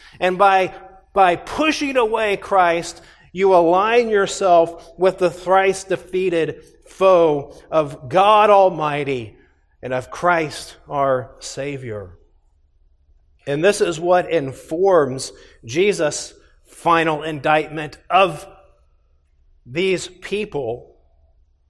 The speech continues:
They were saying he has an unclean spirit. They had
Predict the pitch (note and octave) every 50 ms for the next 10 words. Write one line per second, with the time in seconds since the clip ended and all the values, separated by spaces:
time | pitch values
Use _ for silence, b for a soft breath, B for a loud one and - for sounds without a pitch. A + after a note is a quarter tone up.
0 | _ _ _ _ _ _ _ _ _ _ _ _ _ _ _ _ _ _ _ _
1 | _ _ _ _ _ _ _ _ _ _ _ _ _ _ _ _ _ _ _ G#2
2 | A#2+ D3 E3+ E3 D#3 D3 - - - E3+ E3+ F3 E3+ E3 D#3 D#3 - F3 E3+ C#3+
3 | D#3+ D#3+ E3 E3 D3+ D3+ C#3 C3+ D3+ E3 E3 D#3+ D#3 - - - F3 E3 D#3 C3+
4 | C3+ - - - - _ - - - - - - _ - D#3 F#3 F3+ D#3+ E3 D#3
5 | D3+ C#3 C#3 C3+ B2